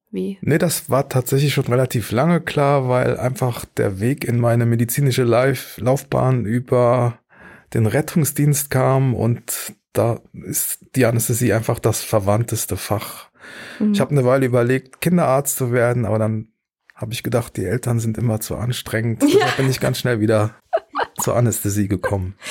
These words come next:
Speaker 1: Was, was, was gefällt Ihnen besonders, äh, an Ihrem Job?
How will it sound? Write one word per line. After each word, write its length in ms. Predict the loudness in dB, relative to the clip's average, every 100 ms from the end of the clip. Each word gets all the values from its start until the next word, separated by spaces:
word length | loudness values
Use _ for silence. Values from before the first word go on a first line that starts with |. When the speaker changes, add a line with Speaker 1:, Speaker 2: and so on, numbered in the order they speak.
| -8 -4
Speaker 1:
Was, 320 | -4 -4 -4
was, 260 | -4 -4 -2
was 200 | -4 -2
gefällt 340 | -4 2 2
Ihnen 160 | 4 4
besonders, 600 | 4 4 4 4 2 -2
äh, 60 | -4
an 340 | -2 0 0
Ihrem 180 | 2 2
Job? 280 | 0 -2